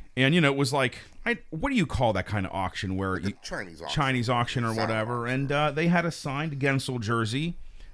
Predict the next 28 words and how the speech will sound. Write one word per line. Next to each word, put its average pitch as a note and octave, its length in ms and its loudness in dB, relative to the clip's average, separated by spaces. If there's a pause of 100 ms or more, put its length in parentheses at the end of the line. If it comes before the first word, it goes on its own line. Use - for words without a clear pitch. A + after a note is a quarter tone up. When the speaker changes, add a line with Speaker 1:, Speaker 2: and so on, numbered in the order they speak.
(120)
Speaker 1:
and A#2 400 4
of A#2 160 2
all C3+ 220 8
the C#3 80 0
stuff D#3 460 0
I A2+ 60 4
Speaker 2:
All, D3 100 8
Speaker 1:
thought B2+ 160 0 (120)
Speaker 2:
All-Star A#2 400 0
Jake D#2+ 300 -12
Gensel. D2 360 -16
He's D3+ 180 -10
an G#2+ 80 -6
all-star D#3+ 440 -2 (100)
this A#3 80 -4
year. A#3 140 -4
Speaker 1:
Oh, G3+ 460 0
very F#3+ 260 4
nice. B2 440 -2
Speaker 2:
This, - 100 -16
th-, F#3 220 0
that's G3+ 240 -4
going F3+ 200 2
up C#3+ 120 -2
in A#2 120 -4
value. D#3 280 -4
Speaker 1:
That, B2+ 240 -2
yeah. D#3+ 540 0